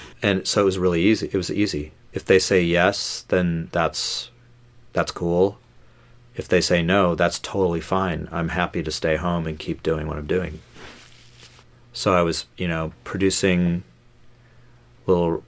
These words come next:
little records, and I did, there was a while where I was doing music for film and T V,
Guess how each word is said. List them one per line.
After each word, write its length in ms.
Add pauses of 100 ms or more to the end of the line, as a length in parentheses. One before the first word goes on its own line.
little 240
records, 400
and 540 (120)
I 60
did, 300
there 120
was 140
a 80
while 640
where 160
I 40
was 120
doing 240
music 280
for 100
film 260
and 140
T 200
V, 440